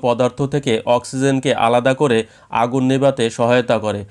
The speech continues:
এই ধরনের বল শপিং মল, ফ্যাক্টরি, স্কুল, কলেজ বা বাসাবাড়িতে ব্যবহার উপযোগী, অথবা বিল্ডিংয়ের যে, আহ, ডিবি বক্স অথবা প্যানেল বোর্ডের যেখানে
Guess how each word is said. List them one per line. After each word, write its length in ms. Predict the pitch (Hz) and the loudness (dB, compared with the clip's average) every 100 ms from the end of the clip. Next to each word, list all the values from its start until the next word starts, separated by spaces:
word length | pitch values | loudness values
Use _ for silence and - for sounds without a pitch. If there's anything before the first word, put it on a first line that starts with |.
| - - | -18 -4
এই 140 | 131 135 | 0 2
ধরনের 300 | 139 143 143 | 2 2 0
বল 360 | 131 127 127 | 2 2 2
শপিং 460 | 131 135 127 135 135 | -2 0 0 2 2
মল, 280 | 131 123 127 | 2 2 0
ফ্যাক্টরি, 680 | 127 117 - 127 131 131 123 | -2 -4 -2 -2 -2 -2 -4
স্কুল, 260 | - 131 | -2 -4
কলেজ 360 | 127 127 123 120 | 0 0 2 2
বা 180 | 123 120 | 0 2
বাসাবাড়িতে 720 | 117 113 131 127 135 135 113 | 0 0 0 0 0 0 -2
ব্যবহার 460 | 113 120 117 117 123 | 2 0 2 2 0
উপযোগী, 460 | 113 107 107 110 - | -4 -6 -6 -8 -6
অথবা 320 | 123 135 135 | -4 0 -2
বিল্ডিংয়ের 600 | 117 123 120 123 127 120 | 0 -2 0 0 0 -2
যে, 260 | 117 120 117 | 0 0 0
আহ, 760 | - - _ - 110 110 - 110 | -2 -20 _ -4 -2 -2 -6 -6
ডিবি 320 | 104 131 135 | 0 2 4
বক্স 340 | 127 117 117 - | 4 2 -2 -4
অথবা 380 | 113 113 120 117 | -4 0 0 0
প্যানেল 380 | 120 113 123 | 0 0 0
বোর্ডের 360 | 120 127 123 117 | 0 2 2 0
যেখানে 440 | 120 120 127 113 | -4 -2 0 0